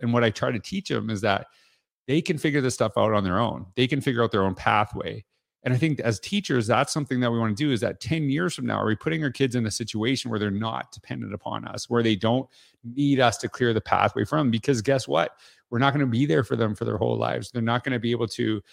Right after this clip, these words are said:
you know, go through this. So it's like really thinking about that ten-year plan is, what are we doing for our kids today that will serve them tomorrow? That's the ten-year plan that we should be focusing on, is, like,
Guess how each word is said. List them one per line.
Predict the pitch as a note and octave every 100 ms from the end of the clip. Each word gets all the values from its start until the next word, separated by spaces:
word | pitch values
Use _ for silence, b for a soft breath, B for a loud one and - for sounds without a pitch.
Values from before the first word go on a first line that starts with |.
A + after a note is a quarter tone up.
| b _
you | A#2+
know, | A2+
go | A2+ A#2+
through | - B2+
this. | G#2
So | - A#2
it's | A#2 B2 -
like | A#2+ F#2+
really | B2+ D#3 C3 A2
thinking | - C#3 C#3
about | A2+ G2+
that | G#2+ G#2
ten-year | - C3 A2+ A2+ G#2+
plan | - D#3+ C3 A2+
is, | A#2 G2
what | G#2 B2
are | D#3+
we | D3
doing | A2+ B2 B2 A2
for | A#2+
our | G#2
kids | - - B2 -
today | - A2 A2 G2+
that | F#2+
will | A2
serve | G#2+ - A2 F#2+
them | G2
tomorrow? | - G#2+ G#2 A2 - - b b _
That's | A#2 E3 F#3
the | B2+
ten-year | - B2+ A#2 G#2+
plan | G2 - A2+ G2
that | G2
we | G#2
should | F#2+
be | F#2+
focusing | - G2+ G2+ F#2+ A2
on, | G#2 F#2+ F#2+
is, | G2+ G2+
like, | F#2+ F#2